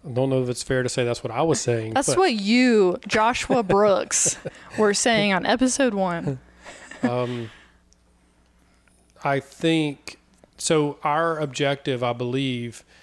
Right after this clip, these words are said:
Speaker 1: in coming at this was realizing that there's a lot that Americans do in the American church in the name of Christianity that's not based on really anything substantial.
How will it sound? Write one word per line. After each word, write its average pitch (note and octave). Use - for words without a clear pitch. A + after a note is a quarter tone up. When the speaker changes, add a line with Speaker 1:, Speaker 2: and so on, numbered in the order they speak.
Speaker 1:
in A#2+
coming C3+
at A#2+
this B2
was A#2+
realizing C3+
that A#2+
there's B2+
a B2+
lot B2+
that A#2+
Americans C3
do C3
in A#2
the A2+
American B2
church B2
in B2+
the A#2+
name B2+
of B2+
Christianity B2+
that's A2
not B2+
based C#3
on D3+
really D3+
anything D3
substantial. D#3+